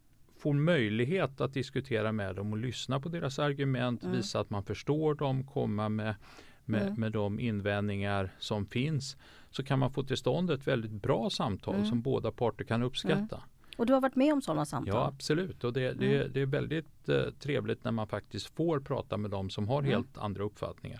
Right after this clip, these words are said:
Speaker 2: Mm.
Speaker 1: Dessutom så även de som på, eh, de här så kallade sociala medierna kan uttrycka sig oerhört brutalt och
Speaker 2: Mm.
Speaker 1: förolämpande och så. När man träffar dem öga mot öga så, så, så,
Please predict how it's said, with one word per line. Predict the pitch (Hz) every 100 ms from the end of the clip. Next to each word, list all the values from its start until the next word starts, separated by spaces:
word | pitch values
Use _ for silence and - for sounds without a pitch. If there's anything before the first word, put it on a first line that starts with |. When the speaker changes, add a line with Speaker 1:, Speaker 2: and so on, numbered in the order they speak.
| 208
Speaker 2:
Mm. | 208 220 - -
Speaker 1:
Dessutom | - 107 - 156 135
så | - 123
även | 139 113 127 139
de | 120 113
som | - 113 117
på, | - 113 110 101 - - - - - - - - - - -
eh, | - 55 107 110 - - - - - - - - - -
de | 107
här | 113 104
så | -
kallade | - 110 104 113
sociala | 113 - 117 98 107
medierna | 110 123 131 139 123 104
kan | - 110 107
uttrycka | 113 101 - 107 - 104
sig | - 113
oerhört | 113 110 135 127 104 -
brutalt | 98 104 - 101 101 98 92 -
och | 101 92
Speaker 2:
Mm. | -
Speaker 1:
förolämpande | - 101 95 98 98 92 101 98 98 98 95
och | 101
så. | - 92 - - - - -
När | 113 110
man | 110 104
träffar | 127 104 -
dem | 101 113
öga | 110 95 98
mot | 98 131
öga | 120 95 110 156 143
så, | - 120 -
så, | - 117 107
så, | - 120